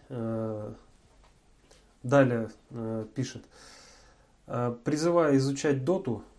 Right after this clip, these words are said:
для понимания происходящих событий, вы не упоминаете, что это пустая форма, в особенности полная функция управления, которая требует наполнения конкретной информацией. Без знания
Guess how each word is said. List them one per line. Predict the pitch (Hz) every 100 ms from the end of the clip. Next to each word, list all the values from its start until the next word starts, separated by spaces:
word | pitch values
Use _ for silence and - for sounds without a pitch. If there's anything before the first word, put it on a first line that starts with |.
| -
для | 117 120
понимания | 139 131 131 117 113
происходящих | 117 113 127 123 117 117
событий, | - 135 147 196 - 107 110
вы | 117 165 143
не | 139
упоминаете, | 139 135 135 135 170 151 117
что | - 131
это | 139 127
пустая | - 120 - 143 135
форма, | - 143 123 98 92 _ -
в | 110
особенности | 113 - 156 143 123 - - 113 110 110 107 107
полная | 131 120 113
функция | - 117 - 110
управления, | - 131 127 110 98 - - - - - -
которая | 131 156 147 139 127
требует | - - 139 151 131
наполнения | 127 120 120 131 139 120
конкретной | - 117 135 139 135
информацией. | 123 113 131 131 113 - 107
Без | 104 120
знания | 120 147 170 139 110